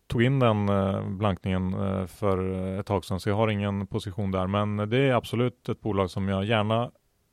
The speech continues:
kortar om <laughs> tillfälle ges. Vänta på någon slags trigger här kanske. Kan vara rapporten som kommer kanske. Vi får se.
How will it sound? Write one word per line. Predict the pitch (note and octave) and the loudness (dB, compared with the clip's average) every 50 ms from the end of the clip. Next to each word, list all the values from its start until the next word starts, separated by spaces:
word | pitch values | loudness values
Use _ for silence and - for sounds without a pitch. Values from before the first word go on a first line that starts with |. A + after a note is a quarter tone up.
| _ _ _ _ _ - | _ _ _ _ _ -2
kortar | - C3+ - - - A#2 G2+ | -2 -2 -2 2 4 4 4
om | A2 B2 G#2 G2 - - | 4 4 2 0 2 2
<laughs> | - E3+ - | 0 0 4
tillfälle | - B2+ C3 G#2 - - A#2+ G#2 G2+ | 6 6 6 6 6 6 6 8 8
ges. | G#2+ G2+ F2+ F2 E2 - - - - - - - - - - - - - - - - - | 6 6 4 2 -2 -4 -8 -10 -12 -16 -20 -20 -18 -18 -18 -16 -16 -16 -16 -18 -10 2
Vänta | - A2 A2 G2 - G2+ | 6 6 6 8 6 4
på | F2 G2+ | 4 6
någon | G2 F#2+ | 4 4
slags | F2+ - F#2+ F2 - | 4 2 0 0 0
trigger | - - G2+ F2 F2 F#2+ | -2 -2 -2 0 0 0
här | F#2+ | 0
kanske. | F2 - F#2 F2 - - F#2+ F2+ F#2 G2 - - | 0 0 -4 -4 -2 -4 -4 -4 -4 -6 -10 -8
Kan | - - C#3 C#3+ | -4 -2 0 2
vara | C3+ C3+ C3+ C3+ | 4 4 4 4
rapporten | C#3 - - G2+ - - D3+ | 2 2 0 -2 0 -2 -4
som | C#3 - | -2 -2
kommer | D#3 A#2 G2 | -2 0 0
kanske. | F2+ E2 - - F#2 - | -2 -4 -4 -8 -8 -8
Vi | C#3+ C3+ | -8 -8
får | - | -6
se. | - C3 | -6 -6